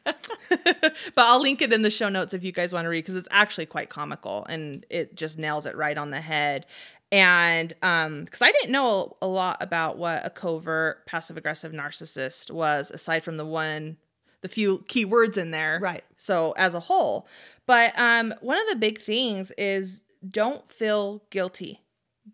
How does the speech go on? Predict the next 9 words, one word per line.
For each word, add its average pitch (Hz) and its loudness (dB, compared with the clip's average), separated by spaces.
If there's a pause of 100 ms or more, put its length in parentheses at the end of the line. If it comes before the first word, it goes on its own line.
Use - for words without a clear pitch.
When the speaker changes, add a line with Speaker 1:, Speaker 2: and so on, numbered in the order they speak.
(160)
Speaker 1:
And 202 0
don't 226 0
feel 285 -2
guilty 226 -6
for 196 0 (760)
your 208 4
emotions 180 -2
towards 170 -8
him 156 -6